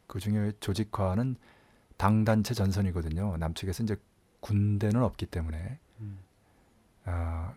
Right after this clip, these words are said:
Speaker 1: 그 당 단체 전선에서 이제 당, 최근에 지난 김대중 정권 이후로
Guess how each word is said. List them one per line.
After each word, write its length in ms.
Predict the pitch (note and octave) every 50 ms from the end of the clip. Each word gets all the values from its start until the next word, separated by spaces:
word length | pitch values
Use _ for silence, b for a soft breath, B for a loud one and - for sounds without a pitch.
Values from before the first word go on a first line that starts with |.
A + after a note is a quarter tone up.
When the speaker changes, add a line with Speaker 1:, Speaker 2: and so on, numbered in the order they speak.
| - -
Speaker 1:
그 880 | - - A#2 A#2+ A#2+ A#2+ B2 B2 B2 B2 B2 B2 B2 A#2+ A#2+ A#2+ A#2 -
당 400 | G2+ G#2+ A2 A#2 A#2 A#2+ A#2 A2+
단체 340 | A2+ A2+ A#2 A2 - A#2+
전선에서 440 | G2+ A2 G#2 G2+ G2+ G#2 G#2+ - D3+
이제 120 | C#3+ C3+ C#3
당, 320 | - - F2+ F#2+ F2 D#2 - B B B B B B B _
최근에 680 | - - C3 A2+ A#2+ A#2 A2+ A2 A2 G#2+ G#2+ G#2 - - - _ _ -
지난 580 | - - G#2+ G#2+ G#2+ G#2+ G#2+ G#2 G2+ G2 F#2+ - b b b b b b b b b b _ -
김대중 640 | - A2 G#2+ A2 A2+ A2+ A2+ A2 A#2+ B2 B2+ A#2
정권 320 | A2 G#2+ G#2 G2+ A2 G#2+ G2+
이후로 680 | G2 G2 G2 G2+ G2 F#2 D#2+ E2+ F#2 A#2 C#3 D#3+ F3